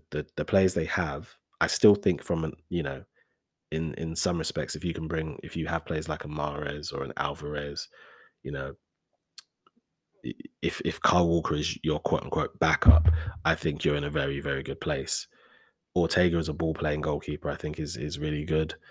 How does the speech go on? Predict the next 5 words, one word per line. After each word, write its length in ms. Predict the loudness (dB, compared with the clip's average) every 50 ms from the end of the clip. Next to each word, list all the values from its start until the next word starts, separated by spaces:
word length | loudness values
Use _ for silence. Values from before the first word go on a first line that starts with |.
| -20 -20 -18 -18 -18 -18 -18 -20 -20 -20 -20 -20 -20 -20 -20 -20 -20 -20 _ _ _ _ _ _ _ _ _ _ _ _ _ _ _ _ _ _ _ _ _ _ _ _ _ _ _ _ _ 6
But 180 | 6 6 8
you 100 | 6 4
could 140 | 2 2 2
still 260 | 6 10 10 10 10
argue 480 | 10 6 4 2 2 2 2 2 2